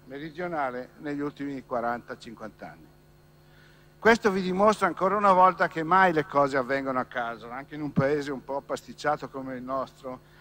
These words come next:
le cose non avvengono mai a caso. Questa è stata la politica.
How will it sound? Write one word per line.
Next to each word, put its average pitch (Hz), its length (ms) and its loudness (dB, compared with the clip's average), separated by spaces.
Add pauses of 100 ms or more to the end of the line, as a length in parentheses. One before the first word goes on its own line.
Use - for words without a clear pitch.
(220)
le 151 140 -12
cose 185 260 -4
non 170 160 -2
avvengono 156 460 2
mai 160 220 4
a 123 80 0
caso. 98 500 -8 (720)
Questa 269 680 4
è 214 140 0
stata 240 680 4
la 170 100 8
politica. 185 640 0